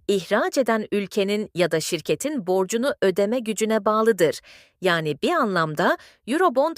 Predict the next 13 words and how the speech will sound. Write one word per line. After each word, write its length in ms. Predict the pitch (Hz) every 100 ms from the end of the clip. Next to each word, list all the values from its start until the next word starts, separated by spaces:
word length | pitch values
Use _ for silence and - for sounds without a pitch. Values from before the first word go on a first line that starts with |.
| -
aynı 260 | 285 330
zamanda 520 | 240 226 226 214 233 -
uluslararası 840 | 202 202 - 285 320 240 - 262
bir 140 | 196 202
güven 500 | 160 175 165 202 208
testidir. 640 | - 156 - 143 135 135 - - - _
Kısacası 680 | - 220 262 220 196 202 170 139
Eurobond 520 | 247 370 202 190 262 - _
sadece 560 | - - 392 359 254 226
bir 120 | 240
finansal 560 | - 226 220 220 233 214
ürün 360 | 202 214 220 175
değil, 380 | 254 285 202